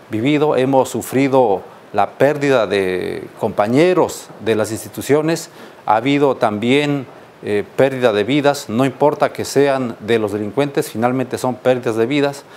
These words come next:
eso debemos evitarlo. La clave es la cooperación internacional, el intercambio de información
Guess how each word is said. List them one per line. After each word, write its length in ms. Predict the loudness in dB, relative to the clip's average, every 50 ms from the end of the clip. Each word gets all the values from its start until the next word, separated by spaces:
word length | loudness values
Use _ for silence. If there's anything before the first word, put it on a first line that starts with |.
| -20 -20 -20 -20 -20 -20 -20 -14 -4 0
eso 280 | 2 2 2 2 0 2
debemos 320 | 2 2 2 2 0 -2
evitarlo. 500 | -2 -4 -2 0 0 0 0 0 0 0
La 120 | 0 2 2
clave 440 | 4 4 4 4 4 4 4 2
es 180 | 2 0 0 0
la 140 | 0 0 0
cooperación 520 | 0 -2 -2 0 -2 -2 0 -2 -2 -2
internacional, 600 | -2 -2 -2 -4 -4 -6 -10 -10 -10 -10 -10 -12 -12 -18 -20 -20 -20 -12 -6 -4
el 100 | -2 -2
intercambio 540 | -2 0 -2 -2 0 2 0 2 2 2 2
de 80 | 2
información 720 | 0 -2 -2 -2 0 0 0 0 2 2 2 2 2 -2